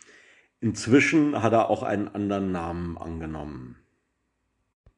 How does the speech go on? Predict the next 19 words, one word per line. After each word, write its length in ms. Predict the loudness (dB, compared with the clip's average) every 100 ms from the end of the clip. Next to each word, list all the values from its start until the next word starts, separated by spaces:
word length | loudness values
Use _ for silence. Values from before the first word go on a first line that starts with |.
| _ _ _ _ _ _ _ _ _ _ _ _ _ _ _ _ _ _
Ich 240 | 0 0 6
fand's 420 | 6 6 4 0
ein 160 | 2
bisschen 540 | 2 2 2 2 2 -2
komisch, 1080 | -4 0 4 4 4 4 4 2 -2 -6 0
dass 380 | 2 2 0 -4
da 300 | 2 2 4
eigentlich, 680 | 2 4 4 2 0 -12 -20 _ _ _ _
mm, 880 | -12 -10 -10 -10 -10 -12 -14 -16 -20 _ -20 -20
soweit 360 | 0 4 4 4
ich 120 | 0
das 180 | 0 2
mitbekommen 580 | 2 4 2 4 4 4
habe, 320 | 4 2 4
relativ 680 | 4 6 4 2 -4 -4 0
wenig 440 | 2 4 4 2
drüber 300 | -2 2 4
berichtet 640 | 4 2 0 0 -2 0
wurde. 520 | -2 0 2 0 0